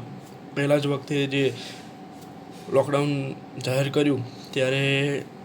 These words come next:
દરેક જે સરકારી કર્મચારીઓ હતા જેમણે આખા દેશને સાફ કર્યો, સેનિટાઈઝ કર્યો અને દેશની કોરોના વાયરસ થોડા મહદ અંશે એમને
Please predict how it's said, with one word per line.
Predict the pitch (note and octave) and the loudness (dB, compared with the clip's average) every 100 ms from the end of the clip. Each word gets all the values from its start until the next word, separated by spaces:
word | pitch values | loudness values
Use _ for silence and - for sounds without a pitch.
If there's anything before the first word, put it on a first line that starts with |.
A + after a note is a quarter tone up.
| - A#2+ B2+ | -14 -10 2
દરેક | D3+ E3 E3+ - E3 | 8 10 10 6 2
જે | D3+ C#3+ D3 | 2 2 0
સરકારી | C#3+ B2 D3 D3+ | 0 0 2 2
કર્મચારીઓ | D3 C#3 D3+ C#3+ C3 C3+ | 2 0 2 2 2 2
હતા | C3+ D3 | 4 2
જેમણે | B2+ B2+ C3+ C#3 | 2 -2 0 0
આખા | B2 - D3+ | 0 0 0
દેશને | C#3+ C3+ D3+ | 2 2 2
સાફ | D3 - A#2+ C#3 - | 0 2 2 2 2
કર્યો, | D3+ D3 D3 | 2 4 4
સેનિટાઈઝ | - B2+ B2 B2 D3+ F3 | 0 -2 0 4 6 6
કર્યો | - E3+ F3 E3+ - - - - | 6 8 8 6 -2 -12 -14 -6
અને | B2 C3+ | 0 2
દેશની | C#3 C3+ D3 | 4 4 2
કોરોના | D3 C#3 C#3+ C#3+ | 2 2 2 4
વાયરસ | C3+ C#3 C#3+ - - - - | 4 4 2 -2 -4 -8 2
થોડા | F#3 F#3+ F#3+ | 10 12 12
મહદ | D#3 D3+ F#3+ | 10 8 10
અંશે | F#3+ F3 F3+ | 10 10 6
એમને | E3 E3+ F3+ | 6 6 6